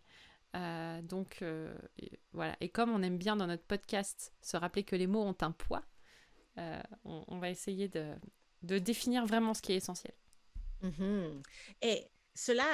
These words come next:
Speaker 2: revient à avoir des énormes conséquences sur notre compréhension des choses très simples. Euh,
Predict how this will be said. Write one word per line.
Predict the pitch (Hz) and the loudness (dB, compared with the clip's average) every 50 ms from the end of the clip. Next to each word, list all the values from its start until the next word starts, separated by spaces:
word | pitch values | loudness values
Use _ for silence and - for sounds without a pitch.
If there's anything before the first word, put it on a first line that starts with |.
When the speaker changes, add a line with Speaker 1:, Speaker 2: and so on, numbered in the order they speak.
| - - - _ - | 4 2 0 _ -2
Speaker 2:
revient | - 202 185 220 208 190 165 190 240 285 311 240 180 - - | 0 2 6 6 6 6 4 2 2 4 4 4 2 2 4
à | 190 185 | 4 4
avoir | 185 175 214 220 214 202 | 6 6 6 4 4 4
des | 165 - 208 185 170 160 | 4 4 6 6 6 4
énormes | 196 185 196 196 262 320 349 311 240 202 | 4 4 4 4 6 6 6 6 6 4
conséquences | - - 196 175 170 - 175 165 - - 254 277 247 202 208 - _ - 277 277 277 226 208 - - - | 4 4 2 2 2 2 0 0 2 4 6 6 6 4 2 -2 _ 2 4 6 6 6 4 0 -2 -2
sur | - - - 240 240 233 202 190 180 - - - | 0 0 4 6 6 6 6 4 2 -2 -2 -2
notre | 190 208 226 233 233 220 | 2 2 2 4 2 0
compréhension | - - 214 190 180 - 196 180 175 180 - - 202 208 240 | 0 2 0 0 0 0 0 0 0 0 0 0 -2 0 0
des | 247 185 190 | 2 2 2
choses | 175 - - 208 202 | 2 2 2 0 -2
très | - - 202 175 | 0 -2 -2 -2
simples. | - - 254 233 - 147 - _ - - - - - - - - - | 0 0 0 -2 -2 -6 -12 _ -18 -20 -20 -20 -18 -18 -16 -6 0
Euh, | - | 2